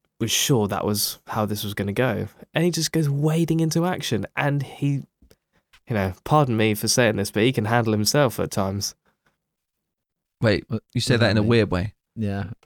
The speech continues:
Speaker 2: You mean he
Speaker 1: Good.
Speaker 2: can handle himself?
Speaker 1: Well, I mean,
Speaker 2: Like he's a good fighter?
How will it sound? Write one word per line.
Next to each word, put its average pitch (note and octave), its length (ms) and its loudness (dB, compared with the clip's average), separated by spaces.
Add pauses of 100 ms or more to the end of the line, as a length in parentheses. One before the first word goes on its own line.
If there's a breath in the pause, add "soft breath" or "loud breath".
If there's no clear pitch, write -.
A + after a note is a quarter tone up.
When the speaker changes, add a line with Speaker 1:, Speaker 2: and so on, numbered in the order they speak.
(280)
Speaker 2:
You B2+ 80 2
mean C#3+ 100 4
he B2 60 4
Speaker 1:
Good. - 60 -4
Speaker 2:
can - 100 2
handle C#3 260 4
himself? A2 440 -4 (920 soft breath)
Speaker 1:
Well, C3 360 4 (140)
I A#2+ 60 -2
mean, A2 80 2
Speaker 2:
Like A2 100 4
he's A#2+ 140 2
a C3 60 4
good B2+ 180 4
fighter? A#2+ 460 0